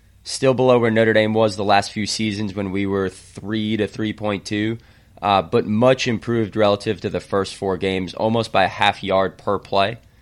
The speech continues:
We might be the only media personalities covering Notre Dame football with this conclusion,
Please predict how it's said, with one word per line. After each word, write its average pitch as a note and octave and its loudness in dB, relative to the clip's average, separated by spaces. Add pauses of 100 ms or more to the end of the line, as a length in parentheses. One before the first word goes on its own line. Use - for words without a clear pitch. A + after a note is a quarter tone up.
(440)
We B2+ 0
might C#3 2
be C3+ -2
the A2 -2
only B2+ 2
media G#2 2
personalities F#2+ -2
covering F#2 -2
Notre F#2+ 0
Dame F#2 -2
football G2+ -2
with G2 -4 (140)
this G2 -4 (120)
conclusion, C#3+ -6